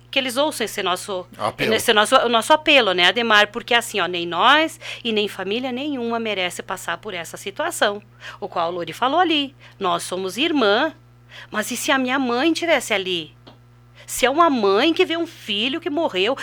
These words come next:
Speaker 1: não foi matado, nada, mas tá ali, gente.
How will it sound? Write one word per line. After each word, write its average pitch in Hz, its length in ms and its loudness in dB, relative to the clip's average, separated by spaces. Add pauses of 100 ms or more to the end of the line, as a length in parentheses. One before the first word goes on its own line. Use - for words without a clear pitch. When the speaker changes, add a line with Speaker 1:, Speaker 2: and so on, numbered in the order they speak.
(120)
Speaker 1:
não 294 140 -2
foi 339 160 -2
matado, 302 680 0
nada, 269 240 0
mas 202 160 -4
tá - 140 -4
ali, 214 420 -4
gente. 254 560 -4